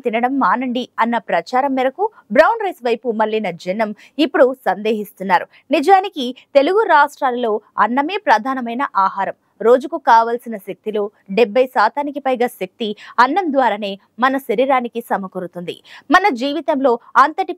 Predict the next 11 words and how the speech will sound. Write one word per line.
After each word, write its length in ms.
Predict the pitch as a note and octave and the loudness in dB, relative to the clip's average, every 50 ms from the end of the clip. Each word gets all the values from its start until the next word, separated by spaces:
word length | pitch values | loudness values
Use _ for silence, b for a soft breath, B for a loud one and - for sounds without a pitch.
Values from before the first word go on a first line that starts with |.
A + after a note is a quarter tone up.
| - | 0
ప్రాధాన్యత 540 | A#3+ A3 A3+ B3+ A#3 D4 D4+ D4 D4+ D4 D4 C#4 - B3 | 2 4 4 2 2 -2 -4 -4 -4 -4 -4 -2 -2 -2
కలిగిన 280 | A#3 A#3 A#3 B3+ A#3+ A3+ - - F#3 | -2 0 -2 -2 -2 -2 -2 -2 -2
అన్నాన్ని 400 | G3 G#3+ A3+ A#3+ A#3+ A#3+ A3+ G#3 G#3 b b _ - C4+ | -2 -2 -4 -4 -4 -4 -4 -6 -10 b b _ 0 2
మన 100 | D#4 D#4+ D#4+ B3+ - | 2 2 0 -2 0
పూర్వీకులు 520 | A#3+ B3 - D4 D4 D4+ C#4+ - C4 C4 D4 C4 B3 | 0 0 0 0 -2 -4 -4 -4 -2 -2 -2 -2 -4
ఇప్పుడు 260 | B3 - C#4 B3 G#3+ G3+ B3 B B B _ A3 A3 | -4 0 2 2 2 2 2 B B B _ 0 2
మనం 200 | B3+ C#4+ G4+ G#4 F#4+ F#4+ | 2 2 0 -4 -4 -6
తింటున్నట్టు 520 | F#4 E4 D#4 E4 C#4+ C#4 C4+ B3+ - C4 A3 A3 G3+ | -8 -8 -6 -6 -2 -2 -2 -2 -2 -4 -2 0 0
మాత్రం 260 | G3+ G3+ - A3 B3 C#4 - _ _ _ - | 0 0 -4 -8 -10 -10 -12 _ _ _ -4
తినలేదు. 440 | B3 A3+ G#3+ G3+ F#3+ F3 E3 F#3 - - b b b b - G#3+ | -2 -2 -2 -4 -4 -6 -6 -6 -8 -10 b b b b 2 4
వడ్లను 380 | C4 C4+ B3 B3 F4 G#4+ G4+ | 6 6 4 2 0 -2 0